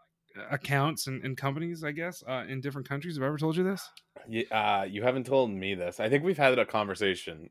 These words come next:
Speaker 2: before about this 'cause I got screwed once.
Speaker 1: Yeah, so they'll
Speaker 2: But
Speaker 1: just kinda, like,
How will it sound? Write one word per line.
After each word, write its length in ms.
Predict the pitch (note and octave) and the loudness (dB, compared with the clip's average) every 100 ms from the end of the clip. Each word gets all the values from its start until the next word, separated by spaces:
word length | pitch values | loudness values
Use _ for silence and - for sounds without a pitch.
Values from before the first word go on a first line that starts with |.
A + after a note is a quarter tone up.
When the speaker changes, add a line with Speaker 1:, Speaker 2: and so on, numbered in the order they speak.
| - | -12
Speaker 2:
before 500 | G2 F2+ - G2+ F#2+ | -8 -8 -4 -2 0
about 240 | G#2 G#2+ - | 2 0 0
this 200 | G#2+ - | -4 -4
'cause 200 | G2+ F#2 | -6 -4
I 160 | F#2+ F#2+ | 0 0
got 200 | F#2 E2+ | 0 -6
screwed 340 | - E2+ E2 | -12 -10 -12
once. 280 | E2+ D#3+ D#3+ | -12 -12 2
Speaker 1:
Yeah, 280 | F#3 G3+ C#3 | 4 6 4
so 200 | B2 E3 | 0 0
they'll 220 | D#3 E3+ | 4 4
Speaker 2:
But 60 | D3 | 4
Speaker 1:
just 240 | F3 - | 0 0
kinda, 260 | F3 F3 E3 | 4 6 8
like, 380 | D#3 C#3+ - | 6 6 -2